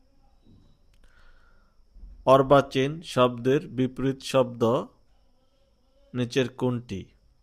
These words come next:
প্রাচীন। বাংলাদেশে স্থায়ী প্রশাসন কাঠামোর সর্বনিম্ন স্তর কোনটি? ইউনিয়ন পরিষদ। বায়ুমণ্ডলের ওজোন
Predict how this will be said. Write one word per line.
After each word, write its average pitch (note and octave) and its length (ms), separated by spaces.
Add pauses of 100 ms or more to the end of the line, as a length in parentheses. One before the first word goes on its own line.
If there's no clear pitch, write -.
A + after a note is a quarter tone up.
(340)
প্রাচীন। A#2+ 580 (1800)
বাংলাদেশে C3 1200 (340)
স্থায়ী C#3+ 640 (240)
প্রশাসন C3 680
কাঠামোর B2 840
সর্বনিম্ন B2+ 1200 (240)
স্তর B2 380
কোনটি? A#2 540 (540)
ইউনিয়ন B2+ 580 (200)
পরিষদ। A#2+ 440 (2250)
বায়ুমণ্ডলের C3+ 1040
ওজোন B2 480